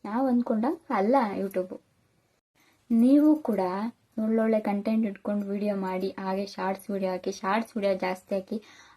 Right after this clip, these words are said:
ಅದ್ರಿಂದ ನೀವು ಒಂದ ತಿಂಗಳಲ್ಲಿ ಒಂದ್ ಸಾವಿರ ಸಬ್ಸ್ಕ್ರೈಬರ್ನ ನೀವು ಇನ್ಕ್ರೀಸ್ ಮಾಡ್ಕೋಬೋದು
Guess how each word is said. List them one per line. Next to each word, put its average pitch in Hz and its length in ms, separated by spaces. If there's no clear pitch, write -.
ಅದ್ರಿಂದ 226 520
ನೀವು 214 360
ಒಂದ 196 460
ತಿಂಗಳಲ್ಲಿ 240 800
ಒಂದ್ 214 140
ಸಾವಿರ 208 180
ಸಬ್ಸ್ಕ್ರೈಬರ್ನ 190 920
ನೀವು 185 340
ಇನ್ಕ್ರೀಸ್ 190 380
ಮಾಡ್ಕೋಬೋದು 185 800